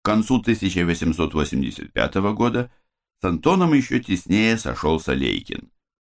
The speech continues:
Он даже стал доверять ему сокровенные тайны. Ему не терпелось похвастаться недавно купленным имением, расположенным на месте впадения в Неву реки Тосны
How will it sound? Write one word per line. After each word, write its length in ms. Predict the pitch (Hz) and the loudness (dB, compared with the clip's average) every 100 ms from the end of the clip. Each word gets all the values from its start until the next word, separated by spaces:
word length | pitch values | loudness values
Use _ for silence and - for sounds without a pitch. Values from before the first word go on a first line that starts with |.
| _ - | _ -4
Он 180 | 71 69 | 0 2
даже 260 | 82 82 | 2 2
стал 280 | 80 90 85 | 0 2 2
доверять 540 | 80 80 76 78 76 | 2 2 2 2 0
ему 220 | 85 85 87 | 0 0 0
сокровенные 840 | 82 - 76 67 67 71 76 76 | -2 -2 -2 -2 -2 2 2 0
тайны. 500 | - - - - - _ _ _ _ _ _ | -2 -4 -6 -12 -20 _ _ _ _ _ _
Ему 320 | 80 90 98 107 | 2 4 6 6
не 160 | 101 | 4
терпелось 600 | 92 92 90 90 90 87 | 4 0 0 2 2 0
похвастаться 760 | - 76 - 76 - 76 - 78 | -4 -4 -2 -2 -4 -10 -2 0
недавно 560 | 78 73 80 78 78 | 0 2 0 2 0
купленным 580 | 73 76 - 71 73 73 | 0 -4 -2 0 2 2
имением, 760 | 73 69 67 67 71 73 80 - _ _ _ | 2 0 -2 0 0 2 0 -6 _ _ _
расположенным 760 | 95 92 90 92 87 90 90 90 | -4 0 2 2 2 2 4 4
на 100 | 82 | 4
месте 400 | 85 80 - 85 | 2 0 0 -2
впадения 640 | - 80 76 80 80 80 | 0 -2 2 2 4 2
в 80 | 73 | 2
Неву 300 | 76 76 82 | 2 4 2
реки 420 | 80 73 - 76 | 2 0 0 -2
Тосны 640 | - 64 60 - 85 98 | 0 -2 -2 0 0 0